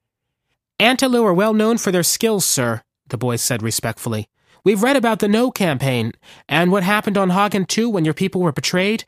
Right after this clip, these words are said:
and what one company of your mercenaries were able to do against the Garbettis." The boy paused. "I had to give out ninety-eight notes, sir, before I found you. You were the only one who answered."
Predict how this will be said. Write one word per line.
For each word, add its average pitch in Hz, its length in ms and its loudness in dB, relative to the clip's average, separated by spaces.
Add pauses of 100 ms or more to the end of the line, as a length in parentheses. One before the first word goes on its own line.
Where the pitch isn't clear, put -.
(320)
and 160 180 2
what 185 200 0
one 214 240 0
company 226 400 0
of 156 80 0
your 170 120 0
mercenaries 139 600 0
were 131 80 -4
able 165 280 -2
to 147 80 -4
do 165 180 0
against 170 300 -2
the 151 60 -2
Garbettis." 180 680 -2 (1160)
The 117 80 -4
boy 127 220 0
paused. 104 640 -4 (540)
"I 185 60 2
had 247 160 2
to 254 60 0
give 240 200 0
out 190 120 0
ninety-eight 202 600 0
notes, 185 260 0
sir, 117 260 -2
before 151 320 -2
I 156 60 -2
found 196 380 -2
you. 107 180 -6 (640)
You 196 180 2
were 190 300 2
the 185 220 0
only 190 160 2
one 180 240 2
who 170 160 2
answered." 175 520 -2